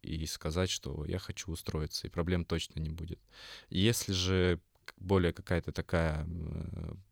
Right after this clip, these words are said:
вакансия, которая предполагает софт-скиллы в нашей компании, то, я думаю, т-, тут вступают в силу различные студенческие объединения,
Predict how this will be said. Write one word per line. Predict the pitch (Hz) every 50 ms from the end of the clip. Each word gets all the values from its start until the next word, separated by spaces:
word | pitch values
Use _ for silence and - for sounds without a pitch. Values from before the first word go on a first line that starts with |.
| _ _ _ _ _ _ _ _ _ _
вакансия, | - - 92 92 - - 98 90 87 - - -
которая | - 80 - 87 85 82
предполагает | - - - _ - - 82 85 82 92 85 85 -
софт-скиллы | - 139 135 - - - - 101 101 95 90
в | 90
нашей | 85 - - -
компании, | - 90 85 - - 85 85 82 82 82 82 - - - - - - - - - - - - _
то, | - 90 90
я | 90 90
думаю, | 82 90 95 95 92 90 85
т-, | - - - _ _ _
тут | - 107 98 98 - - - -
вступают | - - - - - - 87 87 85 80
в | - -
силу | - - 92 87 87 82
различные | 80 85 82 82 87 85 - - 85 82
студенческие | - - 87 90 90 85 - - - - 87 85
объединения, | 82 85 85 82 87 90 101 120 135 131 131 127 127 127